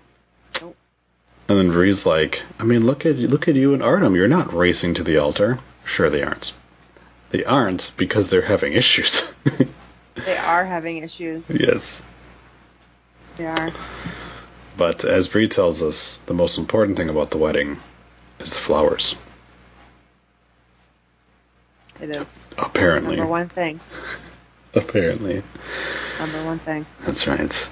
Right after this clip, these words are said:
Speaker 2: Nikki transitions to Bree and Brian being married for eight years. And Bree agrees that her and Brian are a great couple.
Speaker 1: Can you stand it?
Speaker 2: <laughs>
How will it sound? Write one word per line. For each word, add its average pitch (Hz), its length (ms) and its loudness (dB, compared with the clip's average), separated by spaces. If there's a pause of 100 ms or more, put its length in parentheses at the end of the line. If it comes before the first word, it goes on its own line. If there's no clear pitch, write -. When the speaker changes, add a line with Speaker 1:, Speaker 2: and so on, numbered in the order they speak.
Speaker 2:
Nikki 101 280 0
transitions 87 600 0
to - 120 -2
Bree 127 240 2
and 160 100 4
Brian 113 400 2
being 85 260 2
married 85 280 4
for - 240 -2
eight 95 320 0
years. - 640 0 (2000)
And 87 320 2
Bree 110 220 4
agrees 104 400 2
that - 120 2
her 90 140 -2
and 92 120 -2
Brian 85 260 2
are 73 120 0
a 73 40 -2
great 76 240 0
couple. - 340 -2 (1900)
Speaker 1:
Can 208 160 2
you 180 100 2
stand 180 380 0
it? 494 960 2
Speaker 2:
<laughs> - 40 -20